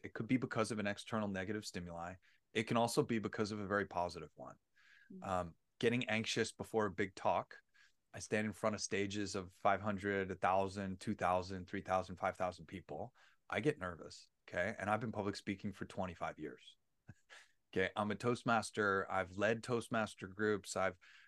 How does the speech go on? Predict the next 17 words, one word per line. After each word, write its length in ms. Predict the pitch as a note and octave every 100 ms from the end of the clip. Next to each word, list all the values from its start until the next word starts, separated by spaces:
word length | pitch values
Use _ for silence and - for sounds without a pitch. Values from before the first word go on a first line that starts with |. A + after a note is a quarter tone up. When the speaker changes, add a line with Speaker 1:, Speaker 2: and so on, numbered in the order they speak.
| -
Speaker 1:
got 200 | A#2+ A#2
my 100 | B2+
Competent 460 | C3 B2 A2+ B2
Communicator. 760 | - B2 A#2+ A2+ A#2 G#2+ G2+ G2
I've 140 | F#2+
got 220 | - A#2 B2+
these 180 | B2
certifications 680 | - A2+ A2 - A2+ A2 A2
in 80 | G#2
public 260 | A2 G#2+ G#2
speaking, 540 | - G#2+ G2+ G#2 F#2+ -
and, 380 | G2 G2 F#2+ F#2 _ - _ _ -
and 240 | A2+ A2 -
I 480 | G#2+ A#2 C3+ C#3 B2+ - -
still 460 | - - D3+ D#3+
get 340 | A2+ B2 A2 G#2
excited 760 | G#2+ - - A2+ B2 G#2 G2